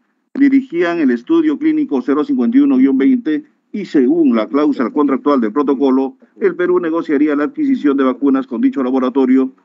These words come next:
y al solicitar la vacuna de emergencia para él y sus familiares, concertaban con quienes tenían interés en la operación.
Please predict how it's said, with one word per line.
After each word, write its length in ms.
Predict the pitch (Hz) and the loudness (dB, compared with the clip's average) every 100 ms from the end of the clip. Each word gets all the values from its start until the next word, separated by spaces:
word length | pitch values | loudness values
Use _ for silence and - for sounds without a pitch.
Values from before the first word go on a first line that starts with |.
| _ _ _ _ _ _ _ _ - | _ _ _ _ _ _ _ _ -6
y 120 | 165 | -2
al 160 | 170 151 | 0 -2
solicitar 560 | 160 165 156 131 147 131 _ - | -6 -8 -6 -4 -4 -4 _ -10
la 140 | 131 | -6
vacuna 360 | 113 113 156 147 | -6 -6 -4 -2
de 80 | 156 | -2
emergencia 540 | 156 143 151 135 139 | -2 -2 -2 0 -4
para 240 | 107 107 139 | -4 -2 0
él 120 | 127 | 0
y 60 | |
sus 160 | 117 143 | -4 -6
familiares, 640 | 151 147 139 131 135 - - | -2 -2 0 -2 -4 -8 -12
concertaban 640 | 180 175 143 147 143 143 135 | -8 -4 -2 0 0 0 0
con 160 | 131 | 0
quienes 380 | 131 143 135 135 | 2 2 2 0
tenían 260 | 120 131 135 | 0 2 2
interés 400 | 123 117 120 117 | 2 0 -2 0
en 80 | |
la 60 | 107 | -4
operación. 600 | 92 98 92 - 90 | -4 -6 -8 -6 -6